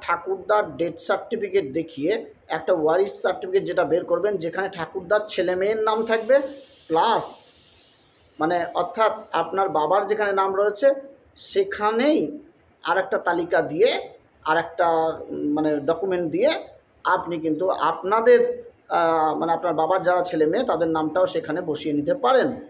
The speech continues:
প্লাস কিন্তু, আহ, এই এতে আপনার যদি কাকা, জ্যাঠা, তারা যদি মনে করে তাদের ছেলে মেয়েদের নাম ওখানে বসাবে, তারাও কিন্তু সেটা বসিয়ে নিতে পারে।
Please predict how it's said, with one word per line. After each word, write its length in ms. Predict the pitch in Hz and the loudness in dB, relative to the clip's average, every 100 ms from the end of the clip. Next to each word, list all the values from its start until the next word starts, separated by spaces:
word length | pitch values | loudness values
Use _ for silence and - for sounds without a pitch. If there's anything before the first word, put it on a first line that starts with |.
| _ _ | _ _
প্লাস 360 | 170 202 277 - | -2 0 0 -2
কিন্তু, 540 | 269 240 226 196 208 - - - - - - | 0 2 4 4 4 -4 -18 -20 -20 -20 -4
আহ, 380 | 156 160 156 151 | 0 4 4 2
এই 640 | 151 180 185 202 185 - - - | 0 2 2 2 -2 -10 -16 -6
এতে 480 | 180 175 214 208 214 - - | -6 2 4 4 -2 -16 -8
আপনার 280 | - 180 170 | -6 -2 -2
যদি 160 | 160 170 | -2 -2
কাকা, 380 | 165 160 175 | -2 0 0
জ্যাঠা, 340 | 160 156 185 180 | 4 2 2 -2
তারা 320 | 160 160 202 | -2 0 0
যদি 180 | 190 190 | 0 -2
মনে 180 | 185 180 | -2 -2
করে 160 | 180 | 0
তাদের 260 | 185 226 269 | 4 4 4
ছেলে 200 | 247 226 | 2 2
মেয়েদের 300 | 214 208 196 | 2 0 -2
নাম 320 | 190 180 180 | 0 -2 -4
ওখানে 180 | 175 175 | -8 -6
বসাবে, 440 | 147 147 165 202 320 - - _ | -2 0 0 0 -2 -6 -20 _
তারাও 260 | 190 202 196 | 2 2 2
কিন্তু 300 | 165 160 151 | -2 -6 -8
সেটা 200 | 156 160 | -4 -2
বসিয়ে 360 | 160 - 147 | -4 -6 -4
নিতে 260 | 143 139 175 | -4 -4 -4
পারে। 400 | - 240 208 | 0 0 2